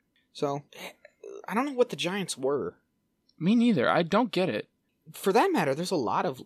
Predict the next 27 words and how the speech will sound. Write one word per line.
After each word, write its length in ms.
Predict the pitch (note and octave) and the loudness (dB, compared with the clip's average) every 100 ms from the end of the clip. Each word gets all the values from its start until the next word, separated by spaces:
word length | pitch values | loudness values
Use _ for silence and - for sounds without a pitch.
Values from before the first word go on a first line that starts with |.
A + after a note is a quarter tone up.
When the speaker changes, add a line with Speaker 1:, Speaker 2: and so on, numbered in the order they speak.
| - | -14
Speaker 1:
I 160 | D3+ | -12
guess 160 | D#3 - | -8 -4
a 40 | |
lot 240 | D4 F3+ C4+ | -2 0 0
of 60 | |
the 80 | F3 | -2
little, 280 | B2 A#2 G#2 | -2 -2 -2
like, 200 | F2+ G#2 | -6 -8
side 380 | - B2 A#2+ A2 | -6 -2 -2 -4
stuff 300 | - A2+ - | -6 -8 -6
on 140 | A#2 | -8
his 160 | B2 A#2+ | -8 -6
way 160 | A#2 | -4
to 100 | A#2+ | -4
the 180 | A2 A2 - _ _ | -6 -12 -16 _ _
main 300 | C3+ C3 B2+ | -14 -12 -10
thing 160 | A#2 D#3 | -8 -6
of 100 | D#3+ | -4
it. 120 | A2 | -4
It's 140 | A2 - | -4 -6
like, 160 | A#2+ - | -8 -8
I 60 | |
don't 160 | E3 - | -10 -8
know 100 | A3 | -6
what 220 | F#3+ F3+ _ | -6 -6 _
they 120 | D3+ | -6
were, 140 | D3+ | -4